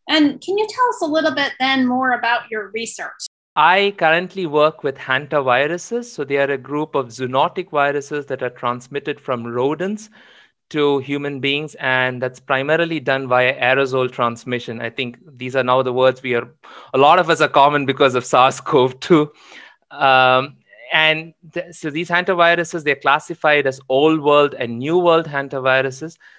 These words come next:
Speaker 2: The old world, uh, hantaviruses, they create a renal syndrome,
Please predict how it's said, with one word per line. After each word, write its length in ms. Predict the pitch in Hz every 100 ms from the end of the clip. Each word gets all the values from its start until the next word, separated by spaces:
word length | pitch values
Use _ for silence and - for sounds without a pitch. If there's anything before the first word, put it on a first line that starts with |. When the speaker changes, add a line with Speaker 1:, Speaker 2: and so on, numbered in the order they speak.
| _ -
Speaker 2:
The 120 | 151
old 320 | 156 202 214
world, 480 | 180 180 180 175 165
uh, 180 | 151 143
hantaviruses, 680 | 143 143 147 151 143 147 135
they 140 | 135
create 360 | 143 147 151 139
a 120 | 117
renal 380 | 120 151 175 170
syndrome, 720 | - 151 147 147 165 190